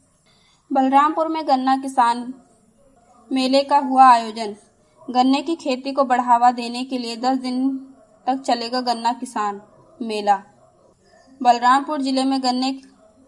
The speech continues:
की खेती को बढ़ावा देने के लिए गन्ना विकास भवन में दस दिवसीय गन्ना मेले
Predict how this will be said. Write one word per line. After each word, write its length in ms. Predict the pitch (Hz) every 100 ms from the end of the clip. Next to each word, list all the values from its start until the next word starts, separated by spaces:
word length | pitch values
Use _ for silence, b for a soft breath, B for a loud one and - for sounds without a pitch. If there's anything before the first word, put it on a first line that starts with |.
| -
की 100 | 269
खेती 420 | 277 233 - 262
को 160 | 262
बढ़ावा 440 | 254 247 240 240 262
देने 320 | 247 233 247
के 140 | 262
लिए 180 | 240 233
गन्ना 300 | 233 226 247
विकास 360 | 254 240 220 220
भवन 300 | 240 226 233
में 260 | 226 214
दस 160 | 214 254
दिवसीय 460 | 262 226 226 214 214
गन्ना 320 | 220 220 220
मेले 360 | 220 214 214